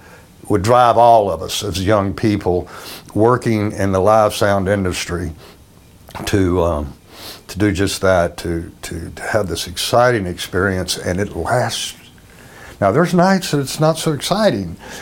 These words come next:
That's the thing about live audio, and I think against, uh, studio recording and studio mixing, you know, in studio we have a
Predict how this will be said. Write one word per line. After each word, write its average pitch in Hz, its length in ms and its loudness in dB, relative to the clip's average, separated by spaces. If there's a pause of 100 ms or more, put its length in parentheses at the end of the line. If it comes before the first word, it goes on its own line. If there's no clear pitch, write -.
(140)
That's 120 300 2
the 110 100 -8
thing 139 280 0
about 120 300 4
live 104 320 4
audio, 123 560 2
and 104 140 -4
I 104 120 4
think 107 360 -2
against, 104 560 0
uh, 95 380 0 (260)
studio 98 640 2
recording 95 580 0
and 92 140 -4
studio 101 400 -2
mixing, 95 560 -4 (400)
you 110 80 0
know, 113 160 4
in 104 60 0
studio 165 460 4
we 113 200 0
have 104 280 2
a 92 220 -8